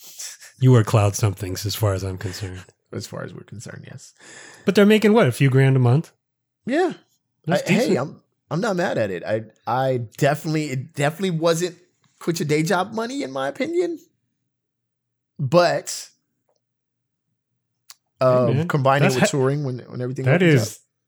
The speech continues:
Speaker 1: that is damn good hat money. I tell you what.
Speaker 2: It is very good hat money. You can buy a lot of, lot of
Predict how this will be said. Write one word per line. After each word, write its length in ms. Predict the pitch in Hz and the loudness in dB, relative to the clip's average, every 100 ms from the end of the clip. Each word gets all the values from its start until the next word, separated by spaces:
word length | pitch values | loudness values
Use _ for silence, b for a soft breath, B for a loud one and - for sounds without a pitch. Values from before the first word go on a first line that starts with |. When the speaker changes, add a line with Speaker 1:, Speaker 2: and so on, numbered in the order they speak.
| _ _ _ - | _ _ _ -6
Speaker 1:
that 160 | 117 143 | 0 0
is 120 | 117 | 2
damn 300 | 120 120 123 | 2 4 4
good 180 | 120 110 | 2 2
hat 260 | 117 117 | 0 2
money. 360 | 110 101 98 - _ _ - | 0 0 -2 -8 _ _ -14
I 40 | |
tell 180 | 110 113 | -6 -2
you 120 | 117 | 2
what. 160 | 123 117 | 2 2
Speaker 2:
It 60 | 110 | -2
is 160 | 104 | -4
very 200 | 107 101 101 | -6 -6 -6
good 140 | 101 | -6
hat 200 | 98 90 | -8 -8
money. 260 | 90 92 101 b b | -12 -14 -16 b b
You 100 | 107 | -10
can 100 | 113 | -8
buy 140 | 101 95 | -8 -6
a 40 | |
lot 360 | 92 98 101 101 | -6 -4 -2 -4
of, 240 | 92 - | -10 -14
lot 540 | 95 95 101 104 104 | -12 -6 -4 -2 -4
of 280 | 104 110 - | -6 -8 -14